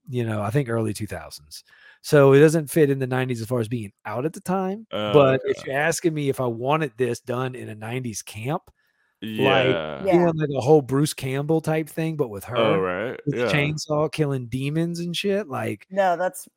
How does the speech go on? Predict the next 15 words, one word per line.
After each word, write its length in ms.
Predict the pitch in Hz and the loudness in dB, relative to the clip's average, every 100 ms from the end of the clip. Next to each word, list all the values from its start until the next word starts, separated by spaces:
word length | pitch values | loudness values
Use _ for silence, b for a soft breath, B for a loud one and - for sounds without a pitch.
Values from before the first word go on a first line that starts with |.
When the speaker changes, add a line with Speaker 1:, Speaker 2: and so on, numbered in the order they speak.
| _ | _
Speaker 3:
that's 320 | 156 170 165 | -6 -6 -6
dope. 300 | - 160 143 151 | -6 -4 -4 -6
I 60 | |
like 260 | 147 147 - | -6 -8 -8
that. 240 | 147 143 - | -8 -8 -10
<laughs> 60 | - | -8
Speaker 1:
that, 600 | 202 214 165 135 135 131 - - | -6 -4 -2 0 0 0 -6 -6
that 200 | 123 131 | -4 0
would 80 | 101 | 2
Speaker 2:
That, 160 | 101 127 | 0 0
Speaker 1:
be 160 | 123 | 0
Speaker 2:
that 220 | 120 107 | 2 2
is 160 | 117 87 | 0 -4
fucking 380 | - 85 - 69 | -8 -10 -10 -20
cool. 480 | - 82 78 85 | -14 -10 -10 -12